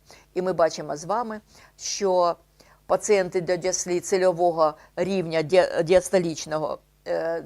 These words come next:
вісімдесят шість процентів, а симпа-, симпати-, цільового рівня систолічного артеріального тиску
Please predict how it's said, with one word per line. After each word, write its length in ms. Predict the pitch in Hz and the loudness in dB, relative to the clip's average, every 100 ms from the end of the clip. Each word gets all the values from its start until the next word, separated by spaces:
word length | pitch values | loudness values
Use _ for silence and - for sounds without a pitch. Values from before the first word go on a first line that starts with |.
| 160 | -2
вісімдесят 420 | 208 190 170 185 | -2 -2 -6 -6
шість 380 | - 175 147 - | -2 -2 -4 -6
процентів, 600 | - 196 - 214 202 214 - - - - | -6 -4 -4 -4 -4 -6 -8 -18 -8 2
а 260 | 160 160 - | 6 6 2
симпа-, 600 | - - 165 156 156 - | -6 -4 -4 -2 -4 -4
симпати-, 720 | 175 170 170 190 202 110 147 151 | -6 -4 -4 -2 -4 -4 -8 -8
цільового 500 | 185 190 175 180 185 | -4 -2 0 2 2
рівня 340 | 180 165 165 | 2 -2 -2
систолічного 760 | - 165 - 170 254 - 214 220 | -4 -8 -6 -6 -4 -6 -4 -4
артеріального 400 | 214 208 202 196 | -4 -2 -2 -4
тиску 300 | 180 - | -10 -12